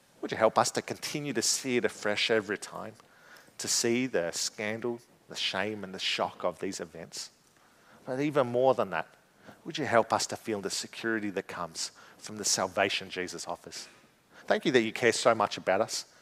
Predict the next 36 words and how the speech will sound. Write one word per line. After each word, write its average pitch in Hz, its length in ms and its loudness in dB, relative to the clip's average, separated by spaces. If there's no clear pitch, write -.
that 113 80 -4
you 110 80 -2
came 117 240 0
down 101 220 6
into 104 160 -4
the 107 80 -2
world 98 320 0
for - 260 -2
our 87 80 -4
sake. - 400 -2
Would - 120 -12
you 85 60 -12
help 95 180 -4
us 92 140 -4
to - 100 -10
be 87 300 -6
aware 101 340 2
of 107 140 -2
that, 104 200 -2
to 98 120 -10
rejoice 117 540 0
in 90 100 -10
that, 80 160 -6
and 104 120 -12
to - 80 -14
trust - 380 -4
in, 92 180 -12
in 90 200 -14
you 92 180 -12
and 87 120 -14
the 85 60 -12
salvation 90 560 -6
you 87 140 -10
offer? - 220 -10
Would 165 160 0
you 165 100 4